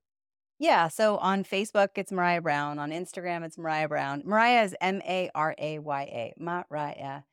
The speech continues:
Mariah brown dot com. YouTube is Mariah Brown. And obviously in the, in the podcasting world, because you're listening to this, you might wanna check out the Women's Vibrancy Code, which is my podcast. And Alex is actually, I'm interviewing him, I think it's next month. So,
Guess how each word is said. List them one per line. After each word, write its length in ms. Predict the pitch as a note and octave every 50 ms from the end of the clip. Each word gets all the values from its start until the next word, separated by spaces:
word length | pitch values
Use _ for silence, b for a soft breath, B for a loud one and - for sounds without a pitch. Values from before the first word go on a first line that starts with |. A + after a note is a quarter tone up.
| _ _ _ _ _ _ _ _
Mariah 320 | - F3+ F#3+ F#3 F#3 F#3 E3+
brown 220 | F#3 F3+ F3 F3 E3
dot 180 | E3 D#3+ -
com. 640 | - B3 A#3+ A#3 A3+ A3 G#3+ G#3+ G#3 G#3 G3+ F3 - _ _ _ -
YouTube 380 | F3+ G#3+ A#3+ A#3 - B3+ A#3+ G#3+
is 100 | A3 G#3+
Mariah 280 | A3 G#3+ G#3+ G#3+ G#3 G3
Brown. 420 | G#3 G#3 G#3 G3+ G3+ G3+ G3+ - -
And 140 | F3 F#3 -
obviously 800 | - F#3+ G3+ G3 G#3 F#3+ - - F#3+ F#3+ F3+ F3 E3+ E3+ - -
in 160 | - E3 E3+ E3
the, 180 | E3 E3 E3 D#3+ _
in 180 | - E3 E3
the 60 | E3 D3+
podcasting 840 | - - F3 E3+ F3 E3+ - - F3+ E3 E3 - - E3 D3+ D3+ D#3
world, 540 | D3+ D3+ D3 D3+ C#3+ C#3 C#3 C3 C#3 C#3+ - - - _ _ _ _ _ _ _ _
because 220 | - - D#3+ D3
you're 100 | D#3+ D3+
listening 520 | D3+ E3 E3+ D#3 - - E3+ D#3+ D#3 D3+ D3
to 140 | - D#3+ C#3+
this, 340 | D3 D3 C#3+ D3+ - - -
you 60 | E3+
might 200 | D#3+ D#3 D3+ G#2+
wanna 220 | D#3+ E3+ E3+ E3
check 320 | D#3+ - - D#3+ D3+ - - -
out 360 | - C#3+ D3 D3 C#3 - - _ _ _ _ _ _ _ _ _ _
the 80 | F3 E3
Women's 480 | D#3 E3 D#3+ D#3+ D#3 D3+ D3+ D3+ D3 D3
Vibrancy 560 | - C#3 C3 C#3+ D3+ F#3+ G3 G#3 - - A3+
Code, 340 | - - A#3 A#3 A#3 A#3 A3 -
which 200 | F#3 E3 - -
is 160 | D#3 D3 D3+
my 180 | D3+ C#3+ C3+
podcast. 520 | C3+ - - A#2+ A#2+ - F3+ - - C3 - -
And 140 | - F3 F#3 -
Alex 420 | F3 G3 G3+ G3+ G3 - - -
is 100 | F#3 E3+
actually, 320 | F3+ D#3+ D#3+ - - F3 C#3
I'm 160 | C3+ E3 E3
interviewing 360 | D#3+ E3+ E3+ E3 E3 E3 D#3+ D#3+
him, 200 | D#3+ D#3+ D#3 -
I 60 | - E3
think 120 | G#3+ G#3+
it's 120 | F3+ - -
next 240 | E3+ D#3+ D#3+ - -
month. 280 | E3 D3 A#2+ - - -
So, 260 | - C#3+ C#3 C3+